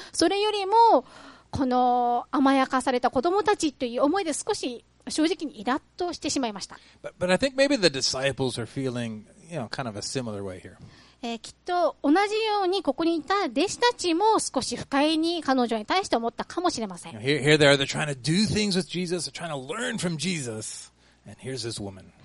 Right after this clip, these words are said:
Speaker 1: イエス様と共に何かをしようとしている、イエス様から何かを学ぼうとしている、その中で、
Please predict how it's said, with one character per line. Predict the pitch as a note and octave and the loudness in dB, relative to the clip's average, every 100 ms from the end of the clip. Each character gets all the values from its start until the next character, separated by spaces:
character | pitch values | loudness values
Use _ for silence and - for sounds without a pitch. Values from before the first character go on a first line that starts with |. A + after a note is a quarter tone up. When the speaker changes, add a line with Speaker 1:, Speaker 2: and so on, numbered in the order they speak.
| - - | -20 -6
Speaker 1:
イ | C#4+ | -2
エ | E4 D#4 | 0 0
ス | |
様 | C#4+ C4+ | -2 0
と | B3+ | 0
共 | B3 D4 F4 | 6 8 8
に | F4 | 6
何 | E4 E4+ | 4 2
か | D4 A3+ | 0 0
を | |
し | G#3 B3+ | 0 -2
よ | A3 | -2
う | |
と | A3 | -4
し | |
て | - A3+ | -6 -6
い | A3 | -4
る、 | |
イ | D4+ | -2
エ | G4+ | 0
ス | G4+ | 2
様 | G4 E4 | 2 4
か | C#4 | 4
ら | |
何 | B3+ F#4 F#4+ | 4 2 2
か | C#4+ | 2
を | |
学 | A#3 D#4 G4+ | 4 6 8
ぼ | G#4+ | 10
う | A4 | 8
と | F4+ | 6
し | - | 0
て | C4 | -2
い | |
る、 | A3 - - - | -2 -10 -20 -8
そ | - F4 | 0 4
の | G#4+ | 4
中 | G#4 A#4+ A#4 G#4 | 4 2 2 0
で、 | A3+ | 0